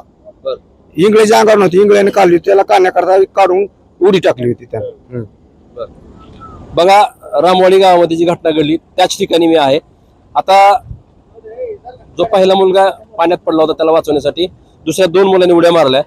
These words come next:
Speaker 1: त्यापैकी इंगळे मुलगा, इंगळे अण्णावाचा जो मुलगा आहे तो वाहून गेलाय आणि वाघमोडी जो आहे तो गावात आहे. आता आपण त्या वाघमोडीकडे जाऊ, खरी परिस्थिती काय आहे घटनास्थळावरून थेट ग्राउंड रिपोर्ट. आपण वाघमोडीकडे जाऊ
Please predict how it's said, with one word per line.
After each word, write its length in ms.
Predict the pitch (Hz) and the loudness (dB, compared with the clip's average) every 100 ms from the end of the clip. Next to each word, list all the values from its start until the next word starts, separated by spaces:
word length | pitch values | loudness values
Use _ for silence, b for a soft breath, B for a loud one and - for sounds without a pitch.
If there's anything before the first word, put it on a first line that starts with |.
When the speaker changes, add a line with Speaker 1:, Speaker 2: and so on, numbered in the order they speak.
| _ _ _ - | _ _ _ -4
Speaker 1:
त्यापैकी 420 | 170 185 180 202 | -2 0 -2 0
इंगळे 260 | 190 185 | 0 2
मुलगा, 300 | 190 190 185 | 2 2 2
इंगळे 340 | 180 180 180 180 | 2 2 2 2
अण्णावाचा 340 | 180 175 165 | 2 0 -2
जो 80 | 170 | -4
मुलगा 220 | 170 156 | -2 -2
आहे 120 | 156 | -4
तो 80 | 170 | -2
वाहून 240 | 165 165 180 | -2 0 0
गेलाय 240 | 143 143 - _ - | 0 -2 -6 _ -12
आणि 100 | 147 | -4
वाघमोडी 440 | 165 175 170 180 180 | 0 0 0 -2 2
जो 80 | |
आहे 120 | 180 180 | 0 0
तो 140 | 185 | -2
गावात 340 | 175 175 156 143 | 0 2 2 0
आहे. 80 | 127 | -4
आता 200 | 110 123 | -2 -4
आपण 180 | 165 | -4
त्या 120 | 160 175 | -2 0
वाघमोडीकडे 480 | 170 160 170 175 | 0 0 -2 0
जाऊ, 140 | 156 165 - - _ _ _ - | -2 -2 -6 -20 _ _ _ -4
खरी 160 | 180 | -2
परिस्थिती 440 | 226 208 185 190 180 | 0 0 -2 -4 -4
काय 180 | 180 160 | 0 2
आहे 100 | 131 | 0
घटनास्थळावरून 960 | 143 156 160 147 151 143 143 147 165 165 - - _ - | -4 -4 -4 -2 -4 -2 -2 -2 -4 -8 -18 -20 _ -6
थेट 120 | 165 | -4
ग्राउंड 260 | 147 143 120 | -2 -2 -2
रिपोर्ट. 240 | 113 117 | -6 -6
आपण 200 | 123 147 | -6 -4
वाघमोडीकडे 640 | 147 143 156 156 170 175 165 | -6 -2 -2 -2 -2 -2 0
जाऊ 140 | 165 | -2